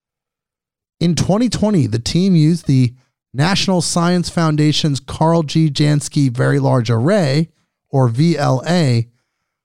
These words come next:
of telescopes to pinpoint the origin of the burst before zeroing in on it using the Subaru telescope in Hawaii.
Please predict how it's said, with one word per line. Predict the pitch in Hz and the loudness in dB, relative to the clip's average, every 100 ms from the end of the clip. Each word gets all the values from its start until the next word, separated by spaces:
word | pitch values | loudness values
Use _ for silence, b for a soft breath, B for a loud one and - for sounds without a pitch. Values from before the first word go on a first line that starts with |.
| _ - | _ -6
of | 120 | -4
telescopes | - 196 214 196 - 135 127 | -2 -2 -2 -2 -2 -2 -4
to | - 123 | -2 -2
pinpoint | - - 233 220 - 139 131 - - _ _ _ _ 131 | -2 -2 -2 -2 -2 -2 -2 -4 -12 _ _ _ _ -4
the | 127 127 | -4 -2
origin | 170 202 175 175 156 | 0 0 0 -2 -2
of | 147 131 | -2 -2
the | 123 | -2
burst | 120 180 143 - - - | -2 0 0 -4 -8 -4
before | 113 - 160 214 220 | -4 0 0 2 0
zeroing | 175 190 190 180 170 156 | 0 2 2 2 0 -2
in | 175 165 | -2 0
on | 139 131 | 0 2
it | 135 - | 0 2
using | 139 143 147 | 2 2 2
the | 131 | 0
Subaru | 110 - 202 190 147 131 | -2 -2 0 2 2 0
telescope | - 110 110 - 110 104 | -4 -6 -6 -4 -4 -2
in | 95 | -6
Hawaii. | 85 131 170 131 | -4 -2 0 -2